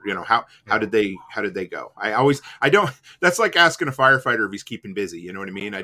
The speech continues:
Speaker 1: I don't like to do that, but how,
Speaker 2: What was the
Speaker 1: you
Speaker 2: last
Speaker 1: know
Speaker 2: fire like? <laughs>
Speaker 1: Yeah, <laughs> exactly. Right. So came out the other side, you know, things okay? Or
Speaker 2: Yeah,
Speaker 1: how did
Speaker 2: absolutely. I
Speaker 1: Yeah.
Speaker 2: mean, I mean, in two thousand and seven was the, what we refer to as the run and gun show.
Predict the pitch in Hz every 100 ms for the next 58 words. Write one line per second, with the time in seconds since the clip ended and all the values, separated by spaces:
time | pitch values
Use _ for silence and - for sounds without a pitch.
0 | - 101 107 - 98 - - 95 90 85
1 | 92 127 127 175 156 175 175 95 175 180
2 | 147 117 - - - - 135 - 135 135
3 | - - 151 160 151 113 - 120 - 113
4 | 110 123 - _ _ _ - - 135 123
5 | 120 _ _ _ _ - - 135 139 135
6 | 135 127 - 131 135 139 131 123 131 139
7 | 131 120 123 - - - - 120 - 165
8 | 214 - 196 208 - 185 185 135 127 160
9 | 165 156 151 143 - 143 127 151 151 147
10 | 131 131 117 131 127 127 117 110 123 113
11 | 110 104 110 120 117 117 123 117 120 101
12 | 104 113 120 104 110 120 - 147 185